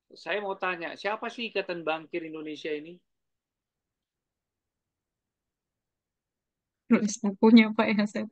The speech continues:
Speaker 2: tahu.
Speaker 1: Itu kan apa ya, buku yang diterbitkan Institut atau Ikatan Bankir Indonesia.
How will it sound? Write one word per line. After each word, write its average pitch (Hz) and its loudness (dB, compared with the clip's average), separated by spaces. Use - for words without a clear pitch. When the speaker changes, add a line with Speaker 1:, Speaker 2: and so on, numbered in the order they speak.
Speaker 2:
tahu. 202 -2
Speaker 1:
Itu 240 -8
kan 285 0
apa 220 -2
ya, 127 0
buku 220 -2
yang 220 0
diterbitkan 190 -2
Institut 175 -2
atau 170 -8
Ikatan 160 -4
Bankir 147 -2
Indonesia. 127 -6